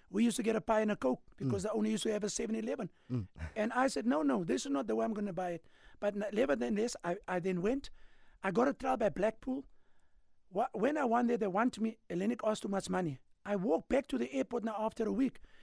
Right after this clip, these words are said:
Speaker 1: and I hear somebody calling, "Gio, Gio, Gio, Gio." And I'm like, "Hey, that voice sounds familiar."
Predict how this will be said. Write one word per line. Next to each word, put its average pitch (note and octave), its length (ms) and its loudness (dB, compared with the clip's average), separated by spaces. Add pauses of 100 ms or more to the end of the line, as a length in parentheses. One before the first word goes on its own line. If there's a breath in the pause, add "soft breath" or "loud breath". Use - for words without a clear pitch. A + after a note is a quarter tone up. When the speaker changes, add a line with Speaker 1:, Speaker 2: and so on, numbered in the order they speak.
(140 soft breath)
Speaker 1:
and B3 120 4
I - 40 6
hear E4+ 160 8
somebody D4 300 4
calling, C#4 240 6
"Gio, G4+ 260 12
Gio, F4 260 8 (340 soft breath)
Gio, G4+ 200 10
Gio." D4+ 140 4
And C4+ 100 4
I'm B3+ 120 0
like, A#3 140 -4
"Hey, D4 120 2
that A#3 200 -2
voice C4 240 0
sounds B3+ 200 0
familiar." A3 340 2